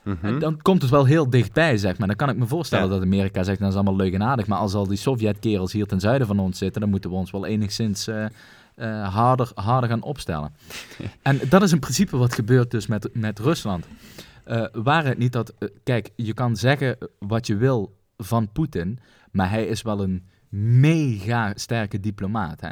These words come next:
Speaker 2: Dus hij blijft ultra kalm.
Speaker 1: Ja.
Speaker 2: En hij, hij zegt gewoon, eh, waar het op staat. Tenminste, ja goed, we hebben natuurlijk nog nooit getest of hij ook het, eh,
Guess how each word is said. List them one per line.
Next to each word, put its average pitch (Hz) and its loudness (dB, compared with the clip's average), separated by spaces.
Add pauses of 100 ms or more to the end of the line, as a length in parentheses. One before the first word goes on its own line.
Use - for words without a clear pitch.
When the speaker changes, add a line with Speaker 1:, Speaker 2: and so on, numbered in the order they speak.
(120)
Speaker 2:
Dus 92 -10
hij 95 -4
blijft 104 -4 (160)
ultra 147 0
kalm. 135 -6 (340)
Speaker 1:
Ja. 90 -4 (120)
Speaker 2:
En 113 -2
hij, 107 -4
hij 120 2
zegt 147 -2
gewoon, 113 -4
eh, 110 -6
waar 107 -4
het 104 -8
op 120 -8
staat. 120 -4
Tenminste, 104 -4
ja 104 -2
goed, 110 -4
we 110 -4
hebben 107 -2
natuurlijk 104 -4
nog 101 0
nooit 110 -2
getest 107 -6
of 110 -4
hij 101 -4
ook 107 -4
het, - -12
eh, 104 -8